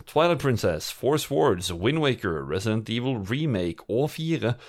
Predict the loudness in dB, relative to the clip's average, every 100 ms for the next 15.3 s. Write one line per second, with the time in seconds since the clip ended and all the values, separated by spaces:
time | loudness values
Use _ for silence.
0 | -10 -4 -2 2 2 2 0 -4 -10 -6
1 | -2 0 0 0 2 2 0 -4 -2 -4
2 | -10 -10 -8 -8 -6 -6 -6 -8 -8 -4
3 | -2 -2 -4 -8 -14 -4 -2 -2 -4 0
4 | 4 4 2 2 0 0 -6 -8 -2 -2
5 | -2 _ -2 0 2 0 -2 -4 -2 -2
6 | -2 -2 -2 0 0 -2 -4 -6 -10 -20
7 | -20 -20 -18 -20 -20 -2 0 0 0 0
8 | 0 -2 -6 -2 2 2 4 2 2 0
9 | -2 -2 -2 0 -2 -4 -2 -2 -2 -2
10 | 0 0 0 -2 0 -2 -2 -2 0 2
11 | 0 0 0 0 0 -4 -4 -4 0 0
12 | 0 -2 0 0 0 0 -2 -2 -4 -6
13 | -20 -8 0 2 2 0 -2 -2 -2 -4
14 | -6 -2 -2 -2 -2 -2 -2 -4 -2 -2
15 | 0 0